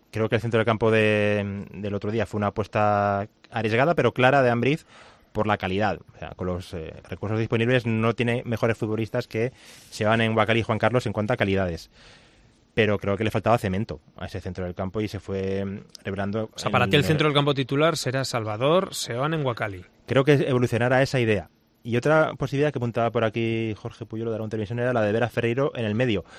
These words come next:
Speaker 1: Y es una opción que se trabajó mucho en la pretemporada. Recordaréis, si lo visteis, eh, si seguisteis la, seguisteis la pretemporada del equipo en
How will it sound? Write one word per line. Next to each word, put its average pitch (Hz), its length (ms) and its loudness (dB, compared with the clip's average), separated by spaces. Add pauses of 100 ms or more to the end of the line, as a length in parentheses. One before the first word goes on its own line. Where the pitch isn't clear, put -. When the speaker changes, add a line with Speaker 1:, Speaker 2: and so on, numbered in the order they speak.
(400)
Speaker 1:
Y 101 60 -6
es 95 100 -4
una 123 180 2
opción 147 420 0 (340)
que 120 260 -2 (340)
se - 140 -8
trabajó 98 380 -2
mucho 135 260 2
en 110 40 2
la 92 100 0
pretemporada. 92 540 -4
Recordaréis, 95 460 -2
si - 40 -6
lo 101 100 0
visteis, 101 440 -4
eh, 92 240 -8
si 98 100 -12
seguisteis 104 500 -4
la, 104 180 -2
seguisteis 98 420 -6
la 92 280 -4
pretemporada 95 460 -4
del 92 200 -4
equipo 98 320 -6
en 95 160 -6